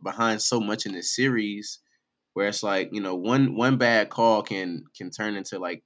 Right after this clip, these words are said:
you know, three straight buckets for Golden State. So I think that, you know, Luka is so set in his ways. Like, he's, this is, this how he, he's been playing since he was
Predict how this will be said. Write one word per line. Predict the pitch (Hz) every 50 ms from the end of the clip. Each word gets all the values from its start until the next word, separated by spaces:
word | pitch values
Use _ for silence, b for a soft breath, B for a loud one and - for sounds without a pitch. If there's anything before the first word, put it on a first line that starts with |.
| _
you | 101 98
know, | 85 80 82 - -
three | 123 123
straight | 117 - 127 113 101 87
buckets | 104 104 - 101 -
for | - 90 -
Golden | 95 95 90 85 82
State. | - - 92 87 76 -
So | - - 82 82 80 - _ _ _ _ _ _ - 90
I |
think | - - 143 151 147 151
that, | 139 120 117 110 - - - _ _ _ _ _ _ _ _ _ _ _ -
you | 120
know, | 113 104 98 92
Luka | 92 95 110 131 135 131 135
is | 110 104 - -
so | - 123 123
set | 123 - - - 131 95
in | 95 107
his | 104 104 98
ways. | 90 101 107 107 107 107 107 110 113 107 - - - _ _ _ -
Like, | 92 92 92 -
he's, | 127 135 135 135
this | - 117 143 143 139
is, | 117 107 - -
this | - 127 131
how | 139 120 120 123
he, | 120 120 123 123 - -
he's | - 120
been | 110 107
playing | 104 - 127 131 127 113
since | 110 107 95 -
he | 110 107
was | 104 98 95 95 95 -